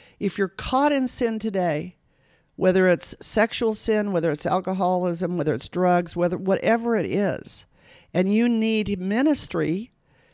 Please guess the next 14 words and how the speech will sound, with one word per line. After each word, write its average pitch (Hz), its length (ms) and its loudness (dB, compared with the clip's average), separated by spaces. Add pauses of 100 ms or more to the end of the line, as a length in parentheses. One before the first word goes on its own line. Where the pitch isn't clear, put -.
(360)
there 220 340 8
is 233 240 4
ministry 247 640 4
out 175 180 2
there. 135 160 0
Totally 214 340 2
Transformed 208 880 0
Ministries 196 840 0
is 175 200 -2
about 165 440 0
that. 147 340 -4 (500)
Totally 208 280 6
transformed 208 720 -2
dot 185 320 2